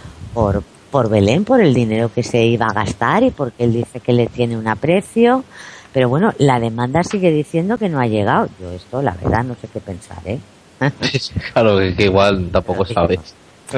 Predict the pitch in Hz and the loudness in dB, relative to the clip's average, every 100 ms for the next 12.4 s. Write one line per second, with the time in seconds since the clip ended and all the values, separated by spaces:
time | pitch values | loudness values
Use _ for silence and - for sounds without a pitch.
0 | - - - 156 147 113 117 147 110 101 | -8 -14 -2 0 0 -2 -6 -6 -6 -6
1 | 104 95 104 107 110 107 120 - 113 120 | -6 -2 0 0 -2 -4 -6 -6 -6 -4
2 | 120 120 120 117 113 123 131 120 101 92 | 0 2 2 2 0 -2 -6 -6 -4 -6
3 | 87 85 82 85 90 85 _ 90 87 98 | -6 -6 -8 -16 -20 -20 _ -20 -16 -2
4 | 98 87 104 110 113 131 135 135 127 120 | -2 0 -2 -4 -4 -2 0 2 2 0
5 | 117 113 113 98 85 73 - - - - | 0 -2 0 0 -2 -4 -12 -20 -20 -6
6 | 95 90 87 - 110 - 147 120 110 101 | 0 0 0 -2 -2 0 -2 0 0 2
7 | 95 92 90 82 90 85 82 80 80 - | 0 0 -2 0 -2 -2 -2 0 0 0
8 | 127 127 107 117 123 120 113 101 107 - | -2 0 0 0 0 0 0 0 -2 -2
9 | - 98 90 85 80 127 - - - _ | 2 4 4 0 -4 -14 -20 -20 -20 _
10 | - 98 92 87 87 87 95 90 82 90 | -4 0 2 4 2 4 2 2 0 -2
11 | 85 82 78 95 - 98 98 95 92 90 | -2 -2 0 -2 0 -2 0 0 -2 -4
12 | 87 85 80 80 | -2 -2 -4 -8